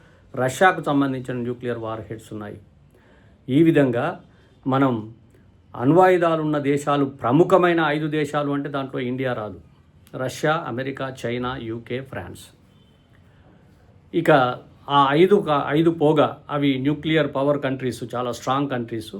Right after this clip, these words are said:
అవి పోగా ఇండియాలో నూట ఎనభై న్యూక్లియర్ వార్ హెడ్స్, పాకిస్తాన్ నూట డెబ్బై, ఇజ్రాయెల్, నార్త్ కొరియా, ఈ దేశాల్లో కూడా న్యూక్లియర్ వార్ హెడ్స్ ఉన్నాయి. అందుకని ఈ తొమ్మిది దేశాలు ఒకవేళ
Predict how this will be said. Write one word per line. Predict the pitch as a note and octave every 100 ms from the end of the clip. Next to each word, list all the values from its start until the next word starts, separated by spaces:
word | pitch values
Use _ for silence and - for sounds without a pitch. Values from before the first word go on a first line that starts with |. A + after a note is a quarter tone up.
| C#3+
అవి | C3
పోగా | C3 C3 C3+ C#3
ఇండియాలో | A#2+ C3 D3 C#3 C3 B2
నూట | A#2+ B2+
ఎనభై | B2+ B2 B2 A#2+
న్యూక్లియర్ | A#2+ A#2+ B2+ A#2+
వార్ | A#2+ A#2+
హెడ్స్, | A#2+ D3 D3+ -
పాకిస్తాన్ | A#2 A#2 A#2 - A#2
నూట | A2+ A2+
డెబ్బై, | G2+ A2+ A2+ B2+ - _ _ -
ఇజ్రాయెల్, | A2 A#2+ A#2+ A#2+ C3+
నార్త్ | A2 A2+
కొరియా, | - A2+ G#2+ G2+ - _ _ _ -
ఈ | B2+
దేశాల్లో | B2+ B2 A#2+ A2+ A2
కూడా | A2+ A#2+
న్యూక్లియర్ | A2+ A2+ A#2 A#2
వార్ | A2 A2
హెడ్స్ | G#2+ A2+ - G#2+
ఉన్నాయి. | G2+ - - _ _ - _ _
అందుకని | A#2+ C3+ C#3 B2+ A2+ G2+ - -
ఈ | C3
తొమ్మిది | C3 B2 C#3+ E3+
దేశాలు | D#3 C#3+ C#3 C3 B2
ఒకవేళ | A2+ B2 A#2+ A#2+ B2 B2+